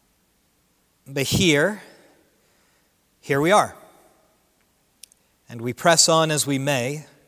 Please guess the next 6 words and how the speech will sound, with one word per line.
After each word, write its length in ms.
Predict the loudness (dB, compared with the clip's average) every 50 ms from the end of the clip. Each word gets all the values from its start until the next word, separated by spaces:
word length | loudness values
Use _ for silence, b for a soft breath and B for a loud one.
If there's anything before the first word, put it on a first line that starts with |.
| _ b b b b b b b b b b
looking 400 | -8 -6 -4 -4 -4 -6 -10 -10
towards 500 | -8 -8 -6 -2 0 0 0 -2 -4 -6
the 80 | -8 -8
cross 500 | -8 -6 -2 -2 0 0 0 -2 -4 -4
of 220 | -4 -6 -10 -10
Christ 720 | -12 -10 -8 -6 -4 -4 -4 -6 -8 -10 -10 -10 -12 -14